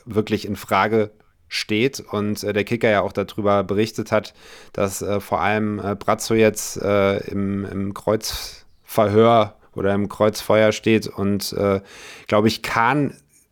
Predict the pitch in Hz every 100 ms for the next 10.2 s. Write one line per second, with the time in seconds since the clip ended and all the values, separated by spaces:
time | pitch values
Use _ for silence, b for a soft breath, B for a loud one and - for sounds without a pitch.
0 | - 120 107 127 135 - - 110 107 113
1 | 110 107 101 110 110 101 131 - 139 123
2 | 123 139 131 120 113 120 - 113 - 107
3 | 123 143 135 117 117 113 113 110 - 107
4 | 107 107 107 98 110 104 101 - 120 -
5 | 135 135 123 131 127 131 - - B B
6 | B B - 101 104 104 - 101 104 104
7 | 101 98 - 98 90 87 92 92 95 -
8 | 104 101 101 92 101 95 101 104 - 98
9 | 92 95 92 90 90 92 90 87 - 90
10 | 82